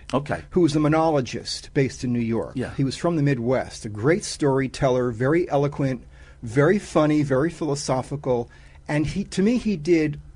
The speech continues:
Speaker 2: pure radio.
Speaker 1: Yeah.
Speaker 2: It was, uh, the theater of the mind, where, where there was great storytelling. It was very vivid,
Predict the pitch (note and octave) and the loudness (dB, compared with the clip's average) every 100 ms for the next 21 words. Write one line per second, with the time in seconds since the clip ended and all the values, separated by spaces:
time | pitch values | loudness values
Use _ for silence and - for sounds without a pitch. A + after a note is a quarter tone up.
0 | - - D#3+ D3 B2 B2+ B2+ A2+ G2+ D2+ | -18 -2 2 2 2 2 0 -2 -6 -8
1 | D#2+ F2 C#2+ - - - D3+ C#3+ D3 - | -14 -14 -14 -18 -20 -6 -4 0 0 0
2 | - C#3+ D3 C#3+ - F#3+ G3 E3+ C3+ C3 | -4 -2 -2 -2 0 4 6 6 6 6
3 | C#3 D3 B2 F2+ G2 G#2 B2+ B2+ B2+ C3+ | 6 4 0 -4 -12 -4 -2 -2 -4 -8
4 | - D3 C#3 - A2+ D3 D3+ - - D#3+ | -6 -6 -6 -6 0 0 2 -4 0 2
5 | D3 C#3 B2+ G2 G#2+ - G#2+ A2+ A#2+ A2 | 2 4 4 4 -4 -10 -12 -8 -4 -4
6 | F#2+ G2+ G#2+ G3+ A#3 A#3 G#3+ | -6 -10 4 4 6 2 0